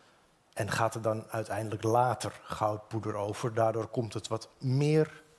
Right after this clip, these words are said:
uit de achtergrond naar voren en dit noemen wij takamaki, hè. Dat heeft vaak een wat kloeker, wat stoerder, een mannelijke uitstraling dan het elegante, lage, subtiele hiramaki, hè. U ziet dat bijvoorbeeld hier bij deze prachtige doos van,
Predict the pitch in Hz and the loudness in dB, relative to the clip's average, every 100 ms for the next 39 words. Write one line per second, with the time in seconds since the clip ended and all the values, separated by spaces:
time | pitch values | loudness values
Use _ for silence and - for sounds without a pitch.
0 | - 120 113 123 123 - - 113 - 110 | -2 -2 0 0 0 -2 -4 -4 -2 -4
1 | - 131 127 131 127 113 107 - 113 107 | -2 -2 0 -2 -2 -4 -6 -6 -8 -6
2 | 95 101 - - 131 135 123 117 - 104 | -8 -10 -6 -4 -2 -2 -2 -2 -2 -4
3 | 98 - - - - - - 110 - 117 | -4 -6 -16 -18 -16 -16 -4 -4 0 -2
4 | 110 - 113 - 104 110 - - - 147 | 0 0 0 -2 -4 -6 -6 -4 2 2
5 | 147 135 117 107 - 104 - - - - | 2 -2 -2 -10 -8 -8 -6 -8 -10 -10
6 | - - 135 123 113 104 101 104 117 110 | -8 -2 0 0 -2 -2 -4 0 0 0
7 | 110 - 107 104 - - 101 98 101 92 | -4 -4 -4 -4 -6 -6 -4 -4 -6 -4
8 | 101 95 101 - - 104 98 123 120 107 | -4 -4 -8 -8 -4 -4 0 0 0 -4
9 | 104 - 104 107 107 104 - 95 - - | -6 -6 0 2 2 0 -4 -6 -8 -10
10 | - 113 98 95 - - - - 127 104 | -8 -6 -6 -8 -12 -20 -6 2 4 4
11 | 92 - 92 82 - _ _ _ - _ | -2 -6 -8 -8 -10 _ _ _ -20 _
12 | - - - 117 - 120 110 104 117 104 | -14 -14 -8 -4 -2 -2 -2 -4 -6 -6
13 | 107 107 110 101 98 101 - 120 - - | -6 -6 -4 -4 -6 -10 -4 -4 -4 -10
14 | - 107 104 - - 107 101 | -8 -4 -4 -6 -4 -2 -2